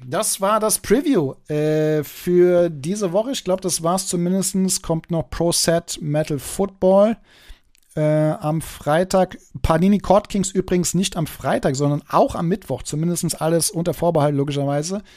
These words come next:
Stand jetzt. Also haben wir damit, äh, Bowman's Best Baseball, Bowman University Chrome Basketball, Panini Absolute Football und Court Kings Basketball alle am siebzehnten ersten, äh, als Drop.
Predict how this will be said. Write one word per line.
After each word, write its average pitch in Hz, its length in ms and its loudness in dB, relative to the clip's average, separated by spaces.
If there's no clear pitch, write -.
Stand 156 340 -2
jetzt. 170 400 2
Also 143 220 0
haben 165 100 2
wir 165 80 2
damit, 175 500 2
äh, 151 300 0
Bowman's 185 400 6
Best 190 340 2
Baseball, 180 520 2
Bowman 165 340 2
University 180 560 2
Chrome 165 240 -4
Basketball, 151 800 0
Panini 151 400 -2
Absolute 170 360 -4
Football 151 420 -4
und 165 340 -8
Court - 280 -4
Kings 151 220 -6
Basketball 139 540 -6
alle 160 280 -6
am 147 140 -4
siebzehnten 156 500 -6
ersten, - 460 -6
äh, 135 420 -2
als 139 560 0
Drop. - 460 2